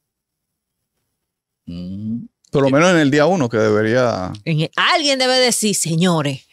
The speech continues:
Speaker 3: esta gente son locas con
Speaker 1: Hay
Speaker 3: la
Speaker 1: que
Speaker 3: bulla.
Speaker 1: callarse la boca.
Speaker 3: Hay que callarse la boca."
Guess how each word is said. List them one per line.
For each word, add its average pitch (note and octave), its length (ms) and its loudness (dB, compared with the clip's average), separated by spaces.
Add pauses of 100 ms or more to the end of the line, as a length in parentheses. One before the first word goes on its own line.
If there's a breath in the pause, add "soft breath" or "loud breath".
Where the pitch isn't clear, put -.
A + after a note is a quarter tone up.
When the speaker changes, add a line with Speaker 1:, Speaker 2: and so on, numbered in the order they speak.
(160)
Speaker 3:
esta F3+ 320 -2
gente F3+ 260 -4
son F3 260 -2
locas F#3+ 240 -2
con - 100 -6
Speaker 1:
Hay F3 60 -8
Speaker 3:
la E3 100 -2
Speaker 1:
que D#3+ 40 -4 (100)
Speaker 3:
bulla. D#3 140 0
Speaker 1:
callarse C#3 180 -2
la F#2 100 -2
boca. D#2+ 360 -8 (120)
Speaker 3:
Hay F3+ 120 -4
que F3+ 100 -8
callarse D#3+ 400 -4
la C3+ 100 -10
boca." A2+ 400 -18